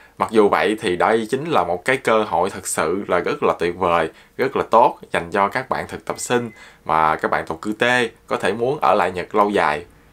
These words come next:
Thì đây là một cái tin, thông tin rất là vui. Các bạn cần phải cố gắng nỗ lực, à,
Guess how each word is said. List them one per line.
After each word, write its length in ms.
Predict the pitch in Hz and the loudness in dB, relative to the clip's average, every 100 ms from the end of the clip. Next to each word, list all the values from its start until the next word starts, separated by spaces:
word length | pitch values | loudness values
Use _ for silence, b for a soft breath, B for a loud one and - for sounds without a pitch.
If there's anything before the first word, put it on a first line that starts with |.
| - - | -12 -2
Thì 100 | 92 | 2
đây 140 | 113 | 4
là 80 | 110 | 2
một 60 | 98 | 0
cái 80 | 131 | 0
tin, 160 | 123 | -2
thông 180 | 113 117 | -2 -2
tin 200 | 113 110 | -2 0
rất 160 | 110 - | 0 0
là 60 | |
vui. 240 | 98 120 117 - - | 2 4 2 -2 -4
Các 140 | 127 | 0
bạn 320 | 98 71 87 | 2 0 -2
cần 180 | 98 90 | -2 -2
phải 200 | 80 82 | -2 -2
cố 160 | 104 127 | 2 2
gắng 280 | 139 127 175 | 2 0 2
nỗ 120 | 104 | 2
lực, 240 | 113 87 - - | 2 0 -4 -6
à, 180 | 104 | -4